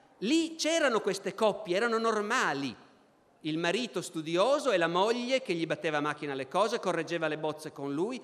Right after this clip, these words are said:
sapeva tutto quello che studiava e il marito sarebbe stato totalmente perduto senza la moglie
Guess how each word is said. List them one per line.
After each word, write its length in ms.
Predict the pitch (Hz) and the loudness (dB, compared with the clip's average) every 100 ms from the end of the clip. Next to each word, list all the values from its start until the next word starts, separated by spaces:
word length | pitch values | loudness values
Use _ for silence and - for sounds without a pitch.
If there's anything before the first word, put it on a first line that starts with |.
| - | -12
sapeva 440 | - 208 214 214 | -2 0 2 2
tutto 400 | 202 240 - 226 | 2 -2 -2 -2
quello 320 | - 190 190 185 | 2 2 4 0
che 140 | 170 | -2
studiava 840 | - 151 135 135 143 190 214 240 - - - - | -8 -10 -6 0 2 2 0 -4 -6 -18 -20 -10
e 140 | 196 202 | 2 2
il 140 | 220 | 4
marito 360 | 214 226 262 233 | 4 4 0 0
sarebbe 340 | 196 180 175 | 2 0 0
stato 340 | 165 202 190 | 0 0 0
totalmente 840 | 196 208 214 208 208 226 247 233 220 | 0 2 4 2 2 2 2 2 0
perduto 640 | 202 190 165 226 214 170 | 2 0 0 -2 -2 -4
senza 400 | - 151 147 139 | -4 -4 -2 -4
la 100 | 127 | -4
moglie 680 | 120 120 135 147 208 254 | -2 -2 -2 -2 -2 -4